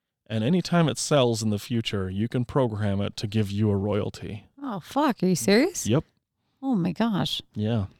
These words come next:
Speaker 2: So if I bought one of your panda bears,
Speaker 1: Uh-huh.
Speaker 2: okay, and then I sell it,
Speaker 1: Uh-huh.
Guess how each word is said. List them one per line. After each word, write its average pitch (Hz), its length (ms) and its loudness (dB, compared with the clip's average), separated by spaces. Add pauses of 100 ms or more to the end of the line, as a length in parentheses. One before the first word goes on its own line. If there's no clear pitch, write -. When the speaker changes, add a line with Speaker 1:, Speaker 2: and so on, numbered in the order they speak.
(340)
Speaker 2:
So 247 220 6
if 214 80 2
I 254 180 6
bought 247 220 8
one 185 140 8
of 175 40 4
your 170 140 6
panda 151 340 2
bears, 73 420 -6 (120)
Speaker 1:
Uh-huh. 139 240 2 (280)
Speaker 2:
okay, 185 300 2 (1800)
and 180 220 8
then 175 140 8
I 170 100 8
sell 139 340 6
it, - 200 -4 (640)
Speaker 1:
Uh-huh. 135 180 2